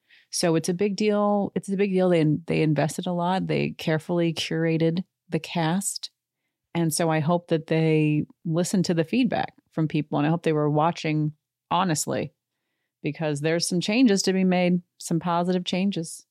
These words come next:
And because my D V R broke, we're gonna do a couple of these season recaps catching us up because I gotta catch up on a lot of shows. My D V R busted.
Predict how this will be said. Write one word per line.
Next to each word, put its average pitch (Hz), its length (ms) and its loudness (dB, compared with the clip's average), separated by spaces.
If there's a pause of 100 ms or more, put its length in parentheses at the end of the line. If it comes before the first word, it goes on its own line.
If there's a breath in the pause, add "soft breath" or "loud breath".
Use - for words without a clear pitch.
And 165 160 2
because 214 440 2
my 202 160 4
D 185 220 4
V 180 120 6
R 220 220 4
broke, - 440 -2
we're 170 120 0
gonna 190 160 2
do 196 160 6
a 165 60 4
couple 233 380 -2
of 165 120 4
these 143 480 2 (180)
season 175 540 2
recaps 165 560 0
catching 151 400 0
us 143 160 0
up - 280 0 (100)
because 151 380 0
I 190 120 -2
gotta 220 160 2
catch 196 240 -2
up 180 100 0
on 202 80 2
a 202 60 2
lot 226 160 2
of 240 80 2
shows. 285 440 2 (300)
My 175 100 0
D 247 180 4
V 233 100 4
R 196 160 4
busted. 165 440 -2